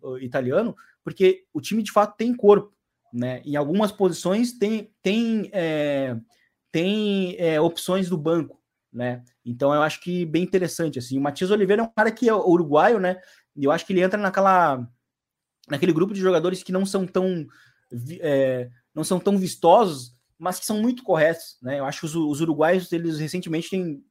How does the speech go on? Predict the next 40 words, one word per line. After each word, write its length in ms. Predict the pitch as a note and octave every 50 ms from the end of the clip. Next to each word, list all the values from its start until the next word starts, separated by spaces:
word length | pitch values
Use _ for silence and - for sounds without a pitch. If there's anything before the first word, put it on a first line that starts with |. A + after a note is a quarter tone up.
| _ _ -
é, 140 | D#3+ D3+ C#3+
gera-, 360 | C3+ D#3 E3 D#3 D#3 E3+ -
é, 220 | C3 D3 C#3+ C3+ B2+
têm 160 | B2 D#3 D3+
revelado 400 | F3 F3+ F3+ D#3+ D3+ E3 F3+ F3
jogadores 480 | F3+ E3+ D#3 D3 D#3 E3+ F3 E3 - - - - - - _ -
muito 220 | E3 F#3+ F#3+ G#3
nesse 200 | F#3+ F#3+ F#3+ -
perfil. 440 | - E3+ C#3 C3 - - D#3 D#3 - _ _ _ _ -
Acho 120 | - B2
que 80 | - D#3
a 20 |
gente 80 | D3 C#3
já 80 | D#3 D3+
comentou 320 | - D3 C#3+ C#3 D3 D#3+
sobre, 520 | D3+ - D#3+ C#3+ C#3 C3+ C#3 C#3 C3 C#3
sobre 240 | B2 C#3+ C3+ B2+ B2+
outros 300 | C3+ D3+ F3+ G3+ G3 D3+
jogadores 380 | D3+ D3 C#3 C3+ C3+ C#3 C3+ C3
assim, 380 | B2 A#2+ - - E3 G#3 A3+
como 200 | - C#3 B2+ B2
o 20 | A#2+
Ronald 280 | A#2 C#3 D3+ D#3 C#3 C#3
Araújo, 640 | C3 A#2+ A#2 C3 D#3 G3 A3 G#3 F3 C#3+ C3 A#2+ A#2+ - - - - _ _ -
o 500 | C3 C3 B2 B2 B2 B2 B2 A#2+ A#2+ A#2 -
Federico 400 | - D#3 C3+ C#3+ C#3 D3 C#3+ D3+
Valverde. 840 | D3 B2+ B2 A#2+ D3 D#3+ F#3+ G3+ G3+ F#3+ E3+ D3 C#3 C3 A#2+ A2+ A2+ - _ _ _ _ _ -
Eu 80 | C3 C#3
acho 180 | C#3+ C#3+ -
que 60 | -
o 20 | D#3+
Matias 300 | D#3 D3 - E3+ D#3+ D#3+
Oliveira, 320 | E3+ E3 D3 D3 D3+ E3
ele, 520 | D#3+ D#3 D#3 D#3+ D#3+ D3+ C#3 C#3 B2+ A#2+ B2
ele 140 | B2+ C3
se 120 | B2 - D#3+
encaixa 260 | D3+ D3+ D3 C#3+ E3
nesse 180 | D3 C3+ - -
perfil 280 | - B2 B2 - B2+
também. 280 | B2 A#2+ A2 A2 A2